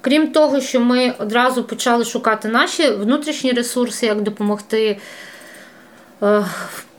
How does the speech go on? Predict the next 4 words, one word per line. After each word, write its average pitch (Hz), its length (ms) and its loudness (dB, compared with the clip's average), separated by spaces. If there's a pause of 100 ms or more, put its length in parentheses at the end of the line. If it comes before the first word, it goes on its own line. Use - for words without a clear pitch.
(480)
вимушеним, 214 680 2
е, 196 460 -2
біженцям, 196 720 -2
е, - 160 -10